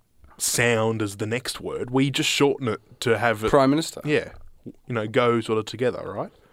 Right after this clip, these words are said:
Speaker 1: What's another sort of example of that?
Speaker 2: Erdogan.
Speaker 1: <laughs>
Speaker 2: How are you going?
Speaker 1: No, yeah, but that's not, yeah.
Speaker 2: That's just
Speaker 1: That's
Speaker 2: not
Speaker 1: a,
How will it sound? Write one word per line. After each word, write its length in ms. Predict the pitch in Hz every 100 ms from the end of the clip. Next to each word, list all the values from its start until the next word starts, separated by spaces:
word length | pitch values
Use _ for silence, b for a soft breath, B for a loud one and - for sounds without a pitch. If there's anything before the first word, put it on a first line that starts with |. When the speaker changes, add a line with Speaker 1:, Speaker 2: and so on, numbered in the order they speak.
| b
Speaker 1:
What's 180 | 170
another 320 | 170 147 135 120
sort 180 | - 110
of 260 | 98 - _ _ _ _ _ _ _ _ _ _ _
example 520 | 113 113 113 107 104 95
of 80 | -
that? 280 | - - -
Speaker 2:
Erdogan. 640 | 127 131 131 123 123 120 139 b b b b b _ _ _ _ _ _ _ _ _ _ -
Speaker 1:
<laughs> 60 | - B B B B B B B B B B B B
Speaker 2:
How 280 | - 127 131
are 60 | 127
you 180 | 120
going? 480 | 113 120 131 110 127 - -
Speaker 1:
No, 160 | 160
yeah, 240 | 156 139 113
but 140 | 110
that's 280 | 135 131 -
not, 280 | 123 98 - -
yeah. 280 | 117 95 104 -
Speaker 2:
That's 300 | 131 - -
just 320 | - 113 -
Speaker 1:
That's 180 | 190 196
Speaker 2:
not 280 | 147 -
Speaker 1:
a, 40 | -